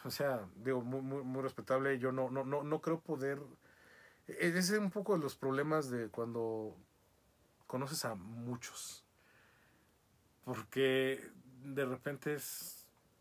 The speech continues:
no, no encuentro, no encuentro, no encuentro. Hace muchos años,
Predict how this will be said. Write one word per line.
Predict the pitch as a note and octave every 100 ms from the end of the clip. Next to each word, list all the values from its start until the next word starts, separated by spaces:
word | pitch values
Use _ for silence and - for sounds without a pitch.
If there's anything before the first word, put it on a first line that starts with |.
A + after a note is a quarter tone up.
| -
no, | B2 C#3 C#3+
no | D3
encuentro, | C#3 D3 D3 C3+
no |
encuentro, | C#3+ D3+ C3+
no | C#3
encuentro. | C3+ D#3+ - -
Hace | - G#3+
muchos | G3+ G3+ F3+
años, | D3+ D#3 F#3+ - -